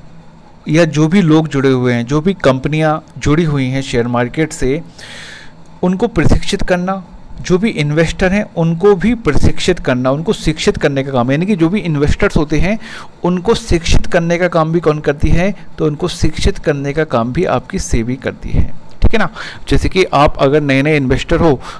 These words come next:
तो इसके लिए, आपके लिए training program का आयोजन जो है सेबी के द्वारा किया जाएगा। Security Exchange Board of India आपको trend करेगी, ठीक है ना। ओके, और क्या करता है? insider trading पर ये रोक लगाता है। Very, very important।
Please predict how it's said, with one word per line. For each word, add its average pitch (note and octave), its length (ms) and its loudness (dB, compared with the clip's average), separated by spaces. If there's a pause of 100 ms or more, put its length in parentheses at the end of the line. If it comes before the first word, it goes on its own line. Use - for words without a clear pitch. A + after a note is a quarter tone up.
(140)
तो - 120 4
इसके F#3+ 300 2
लिए, G3 180 0
आपके D3+ 400 2
लिए G#3 220 2
training F3+ 400 2
program D3+ 440 2
का G3 260 2
आयोजन C3 520 4
जो C3+ 140 0
है C#3 160 2
सेबी B2+ 380 2
के D#3 140 0
द्वारा A#2+ 260 2
किया A#2 360 0
जाएगा। G2+ 360 0
Security D3 500 0
Exchange C#3 340 -2
Board A#2+ 200 2
of A#2 120 4
India B2 280 2
आपको A#2+ 280 2
trend C3+ 380 2
करेगी, G2+ 420 -2 (220)
ठीक - 120 0
है G#3+ 60 2
ना। A3 100 0 (1040)
ओके, - 260 0 (100)
और F#3+ 240 4
क्या A3 160 -6
करता G#3 300 2
है? A3 180 2 (460)
insider G#3 680 4
trading F#3+ 500 2 (160)
पर G3 160 4
ये G3+ 180 4
रोक D#3 300 0
लगाता C3+ 360 2
है। C#3+ 140 4
Very, D#3+ 320 2
very D3+ 220 0
important। B2+ 380 -2